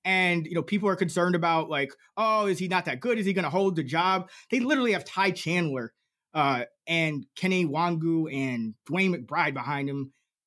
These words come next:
That is, th-, those are essential. Those guys are not going to challenge him for the job at all. And by the way, according to P F F last season,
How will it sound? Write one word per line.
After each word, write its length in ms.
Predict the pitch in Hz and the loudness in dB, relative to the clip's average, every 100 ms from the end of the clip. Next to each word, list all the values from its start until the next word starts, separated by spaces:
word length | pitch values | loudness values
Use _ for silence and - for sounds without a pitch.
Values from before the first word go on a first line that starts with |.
| _ | _
That 140 | 151 160 | 0 0
is, 140 | 120 - | -2 -2
th-, 160 | 180 180 | -2 2
those 180 | 208 | 2
are 140 | 196 175 | 4 2
essential. 400 | - 175 165 160 | 2 0 0 -2
Those 200 | 196 226 | 0 2
guys 200 | 226 180 | 2 0
are 140 | 180 | -2
not 480 | 156 143 151 156 - - 160 | -4 0 2 2 0 -14 -6
going 300 | 156 147 139 | -4 -4 -6
to 100 | 131 | -6
challenge 380 | 156 139 135 | -2 -2 -2
him 260 | 135 139 123 _ _ | -4 -8 -12 _ _
for 240 | - 277 214 | -4 0 2
the 80 | 165 | 2
job 240 | 156 147 | 0 0
at 100 | 123 | -2
all. 400 | 147 175 208 - _ 190 | 0 2 0 -4 _ 0
And 380 | 190 180 165 160 _ | 2 2 0 -6 _
by 140 | 202 | 2
the 80 | 220 | 2
way, 320 | 170 175 294 - _ _ _ _ _ _ - _ | 2 0 -2 -12 _ _ _ _ _ _ -20 _
according 240 | - 196 196 | -4 0 0
to 40 | |
P 120 | 180 190 | 0 -2
F 100 | 170 | 0
F 200 | 170 185 | 0 0
last 180 | 180 | -4
season, 420 | 175 180 214 233 | -2 -2 2 0